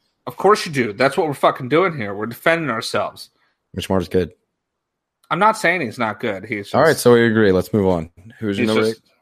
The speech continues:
Speaker 2: eight? <laughs>
Speaker 1: what, we agree, we agree that he's not in the top ten?
Speaker 2: No, I think he is.
Speaker 1: Oh, I thought that's what we agreed upon.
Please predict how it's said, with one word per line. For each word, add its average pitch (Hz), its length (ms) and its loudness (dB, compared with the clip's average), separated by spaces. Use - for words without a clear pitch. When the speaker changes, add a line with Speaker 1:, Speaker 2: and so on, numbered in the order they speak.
Speaker 2:
eight? 147 120 2
<laughs> - 0 -
Speaker 1:
what, 123 160 4
we 117 120 0
agree, 120 440 -4
we 113 140 0
agree 113 360 0
that 110 180 -4
he's 107 260 -4
not 113 180 0
in 98 60 -14
the 107 60 -6
top 107 300 -2
ten? 110 300 -6
Speaker 2:
No, - 400 -2
I 87 120 -8
think 98 180 -6
he 98 100 -6
is. - 320 -12
Speaker 1:
Oh, 127 200 4
I 120 140 4
thought 120 220 0
that's 117 200 0
what 113 80 -6
we 104 100 -8
agreed 104 280 -10
upon. 87 280 -14